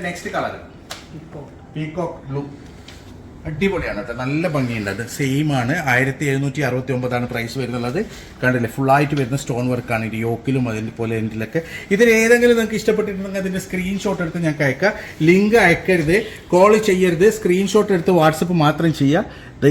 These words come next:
Speaker 1: ഇങ്ങനെയാണ് ഇതിൻ്റെ ഒരു എൻഡ് ഡിസൈൻ വരിക. ഓരോരോ ഡീറ്റെയിലിങ്ങും അത്രയും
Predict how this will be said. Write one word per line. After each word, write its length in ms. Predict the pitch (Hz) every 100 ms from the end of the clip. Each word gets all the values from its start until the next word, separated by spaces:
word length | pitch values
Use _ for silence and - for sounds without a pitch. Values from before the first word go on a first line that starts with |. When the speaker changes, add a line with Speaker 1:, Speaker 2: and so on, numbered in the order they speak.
| 143
Speaker 1:
ഇങ്ങനെയാണ് 340 | 160 151 139 131
ഇതിൻ്റെ 220 | 131 214 - - - -
ഒരു 100 | 151 147
എൻഡ് 200 | 147 151 147
ഡിസൈൻ 260 | 117 139 123
വരിക. 160 | 113 110 139 147
ഓരോരോ 540 | 165 175 175 180 180 185 135
ഡീറ്റെയിലിങ്ങും 580 | 127 131 170 160 165 165 151 135
അത്രയും 400 | - - 214